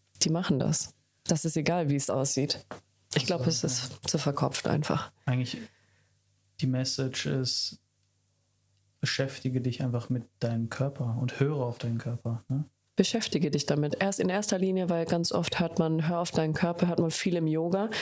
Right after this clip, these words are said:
Speaker 1: Aber wenn ich jedes Mal den Leuten sag, hör auf deinen Körper, dann hören die irgendwann gar nicht mehr. Dann chillen die nur noch ihr Leben und sagen, oh nö, mein Körper hat gesagt, ich will jetzt gerade nicht. Und du musst deinem Körper irgendwas geben, damit es sich anpasst.
Speaker 2: Mhm.
Speaker 1: Ähm,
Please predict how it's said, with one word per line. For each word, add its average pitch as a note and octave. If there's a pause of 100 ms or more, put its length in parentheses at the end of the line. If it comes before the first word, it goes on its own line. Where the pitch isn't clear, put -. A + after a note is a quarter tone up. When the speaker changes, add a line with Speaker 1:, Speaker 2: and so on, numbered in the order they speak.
(280)
Speaker 1:
Aber D#3+
wenn E3
ich E3
jedes F#3+
Mal E3+
den E3
Leuten E3
sag, E3
hör D#3+
auf D#3+
deinen D3+
Körper, E3
dann D3
hören D3+
die D3+
irgendwann C#3+
gar D3
nicht C#3+
mehr. D3 (460)
Dann D#3 (340)
chillen D#3+
die D3+
nur D3
noch D3
ihr D3
Leben D3 (120)
und D#3
sagen, D3+ (240)
oh B3+
nö, G3
mein D#3+
Körper F3
hat E3
gesagt, E3+
ich -
will D#3+
jetzt D3+
gerade D3+
nicht. D3 (400)
Und D#3
du D#3+
musst F#3+
deinem E3
Körper F3
irgendwas D#3
geben, F3
damit C#3+
es C#3
sich -
anpasst. - (420)
Speaker 2:
Mhm. A#2
Speaker 1:
Ähm, C#3+